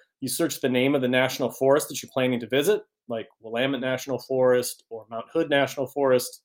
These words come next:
and then you add in Christmas tree, and they'll take you right to the page, uh, to get the permit. It's very easy. It costs five dollars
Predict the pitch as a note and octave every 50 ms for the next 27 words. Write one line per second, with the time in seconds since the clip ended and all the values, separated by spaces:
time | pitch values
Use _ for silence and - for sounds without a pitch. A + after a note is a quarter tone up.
0 | _ - C3 C3 B2+ C3 B2+ C3 B2+ B2 B2 A#2 A2 - - A#2+ - - A2 -
1 | - - G#2+ G2 F#2 - _ _ _ _ _ - A2+ A2+ A2 G#2+ G#2+ G#2+ - -
2 | B2+ B2 - - B2 B2 A#2 A2 C3+ E3+ F3 A3 G#3 G3 F#3 - E3 D3 C#3+ C#3+
3 | C#3 C3+ - - - - - - - - - - - _ _ - C3 B2 B2 A#2+
4 | - C3+ B2+ - - - - F#3+ F#3+ F#3 F3+ F3 - - _ _ - B2 - C3
5 | C3+ D#3+ E3+ E3+ F3 E3+ D#3+ C#3 C3+ C3+ B2+ C3+ B2+ B2+ B2 B2 - _ _ -
6 | C3+ - C#3+ B2 A#2+ - - - - C#3+ C#3+ D3+ D3+ D3+ C#3+ C#3 C3+ C#3 C#3+ C#3
7 | C3+ -